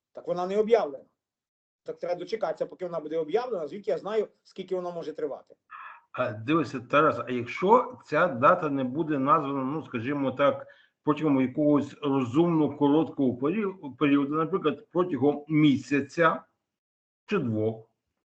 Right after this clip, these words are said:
Speaker 2: то чи воно взагалі матиме сенс?
Speaker 1: Та вона може названа бути і швидко, і не швидко. Ми це не знаємо. Вона є не названа. Оце для мене важливо. Тепер оці сторони тепер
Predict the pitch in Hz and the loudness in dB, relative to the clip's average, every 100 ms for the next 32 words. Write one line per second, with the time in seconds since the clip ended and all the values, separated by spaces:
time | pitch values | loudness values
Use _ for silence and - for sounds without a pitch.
0 | _ _ _ _ _ _ - 160 170 - | _ _ _ _ _ _ 4 6 6 0
1 | 113 - 156 143 139 139 135 135 156 190 | -8 -2 -2 -2 -6 -8 -8 -4 0 0
2 | 147 208 214 139 175 - 160 151 - 110 | 2 2 2 6 4 4 -2 -2 0 -2
3 | - - _ _ _ _ _ _ _ _ | -2 -14 _ _ _ _ _ _ _ _
4 | _ _ - 170 220 254 247 247 247 226 | _ _ -10 -6 -4 0 2 2 0 0
5 | 226 220 208 233 233 202 202 196 185 180 | 0 -2 -2 -4 -2 -2 -2 -14 -16 -16
6 | - 214 202 - 156 175 151 - 165 208 | -16 -12 -12 -8 -4 -2 -2 -4 -4 -4
7 | 185 160 165 156 190 233 254 247 139 120 | -6 -4 -6 -4 -8 -8 -4 -6 -6 -12
8 | - - 156 226 262 240 233 196 131 123 | -16 -18 -8 -2 0 0 0 0 -2 -6
9 | 123 151 - 233 220 214 202 190 135 113 | -8 -6 -4 0 0 0 -2 -4 -4 -14
10 | - - - - 208 294 294 254 _ _ | -14 -20 -14 -8 0 2 2 0 _ _
11 | 147 147 277 - 208 208 185 175 170 180 | -10 -8 -10 -6 -2 0 0 -4 -10 -8
12 | 180 175 151 | -6 -6 -10